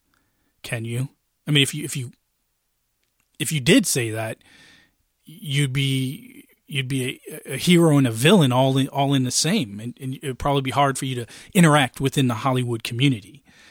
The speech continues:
Um, if a fan comes out, and a fan comes out of a theater,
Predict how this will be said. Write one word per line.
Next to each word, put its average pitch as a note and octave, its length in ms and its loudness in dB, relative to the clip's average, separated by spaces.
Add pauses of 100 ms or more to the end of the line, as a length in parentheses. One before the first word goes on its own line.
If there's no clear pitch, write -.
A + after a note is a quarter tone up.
(220)
Um, A#2 680 -6
if C#3+ 200 -6
a - 40 -4
fan D3+ 580 -2
comes B2+ 300 -2
out, A#2 260 -6 (1200)
and C#3+ 100 0
a A2 40 -4
fan C#3 240 2
comes B2 260 -4
out A#2 280 -4
of B2 160 -10
a A#2+ 220 -4
theater, A#2+ 460 -4